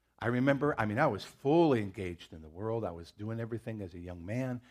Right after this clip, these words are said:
And, and when I gave my life to Christ, you know, there was a season where God just said, "David, I want you to pull away. You need to pull away. Because I need to get that Egypt out of you. I've gotta give."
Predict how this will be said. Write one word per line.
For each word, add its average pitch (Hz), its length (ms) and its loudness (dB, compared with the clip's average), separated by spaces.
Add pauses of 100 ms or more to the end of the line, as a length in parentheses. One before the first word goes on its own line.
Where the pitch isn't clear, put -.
(360)
And, 110 440 0
and 101 160 -2
when 98 200 -4
I 92 80 -6
gave 104 200 -2
my 107 120 0
life 120 280 2
to 113 60 -10
Christ, - 640 2 (540)
you 131 100 -4
know, 117 100 2
there 117 140 2
was 120 140 0
a 113 40 -8
season 160 540 0
where 110 80 -2
God 110 260 2
just 110 140 -8
said, - 180 -6
"David, 151 400 0 (160)
I 98 100 -4
want 107 340 -8
you 147 40 -6
to 151 60 -10
pull 98 240 -8
away. 170 380 -8 (680)
You 120 280 2
need 117 320 0
to 127 80 -10
pull 120 280 -8
away. 135 300 -10 (600)
Because 107 200 -4
I 170 140 4
need 151 220 2
to 147 60 4
get 151 180 2
that 160 180 4
Egypt 165 420 -4
out 95 160 -6
of 87 60 -12
you. 87 240 -12
I've - 240 4
gotta 160 220 4
give." 151 280 2